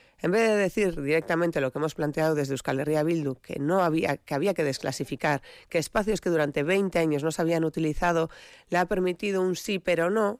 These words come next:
y ha llegado a esta situación en el que los promotores han llegado a echarle un pulso a Urtaran, diciéndole que iban a construir y que iban a hacer cosas. Pero está claro que no es viable. Ahora tenemos más de veinticinco informes que así lo aseguran y que lo dice claramente.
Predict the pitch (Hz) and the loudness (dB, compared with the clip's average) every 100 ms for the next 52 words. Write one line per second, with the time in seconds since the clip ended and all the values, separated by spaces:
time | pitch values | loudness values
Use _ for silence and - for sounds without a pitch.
0 | _ 160 165 185 196 185 - 180 - 151 | _ -2 0 2 2 0 0 -4 -4 -8
1 | - 143 139 208 190 170 - - - _ | -4 -4 -2 2 2 2 -4 -20 -20 _
2 | - 165 160 143 151 - 151 147 147 190 | -2 0 0 0 -4 -4 -2 -2 0 0
3 | 185 170 170 175 190 180 143 - 165 175 | 0 -2 -2 0 2 2 0 -2 0 -2
4 | 175 202 190 170 156 156 175 165 165 214 | 0 -2 0 0 0 0 0 2 -2 -4
5 | - 131 - 185 185 170 170 180 - - | -12 -14 -4 0 2 2 0 -2 -8 -16
6 | - 170 180 165 - 151 - 156 185 220 | -4 0 2 0 -2 -4 -4 -4 -2 -2
7 | 175 160 156 151 139 135 143 139 - - | -4 -4 -2 -4 -6 -8 -10 -10 -14 -18
8 | - - 196 185 226 208 180 165 151 131 | -20 -6 -2 0 2 2 2 0 -4 -4
9 | 147 131 120 - - 160 160 160 151 147 | -6 -6 -6 -10 -4 -2 0 -2 -4 -4
10 | 139 - - 220 208 175 160 - 170 151 | -8 -8 -2 0 2 0 0 -2 -2 0
11 | 143 135 143 135 143 - 139 - 202 170 | -2 0 -2 -2 -4 -4 -4 0 2 2
12 | 143 143 170 208 240 - - - 180 202 | 0 -2 0 0 -2 -6 -20 -10 -4 -2
13 | 226 247 226 208 180 180 214 185 139 | -2 -2 -2 0 0 0 0 -2 -6